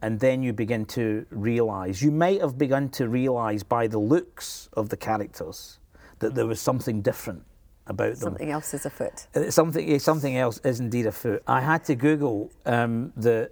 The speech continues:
Speaker 1: the actors that played the parts to see, did they actually look like this? <laughs> Um,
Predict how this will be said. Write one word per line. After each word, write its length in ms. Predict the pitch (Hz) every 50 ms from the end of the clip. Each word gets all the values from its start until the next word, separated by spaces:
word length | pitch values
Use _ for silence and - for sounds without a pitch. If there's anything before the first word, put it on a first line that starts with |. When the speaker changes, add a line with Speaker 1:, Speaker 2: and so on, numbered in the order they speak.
| -
Speaker 1:
the 140 | 107 113 110
actors 760 | 110 120 143 - - - 143 120 104 95 - - - - - - _ _ -
that 120 | 107 110 -
played 280 | - 120 117 123 123
the 60 | - -
parts 380 | - - 120 113 - - - -
to 120 | - 113
see, 500 | - - - 123 120 113 117 117 110 - - - _ - - 110
did 180 | 117 135 123 104
they 140 | 123 120 117
actually 300 | 110 - - - 117 107
look 180 | 98 - -
like 160 | - 139 156 117
this? 440 | 127 127 113 - - - - - - _
<laughs> 40 | _ _ - - - 117 117 127 - - -
Um, 200 | 208 170 160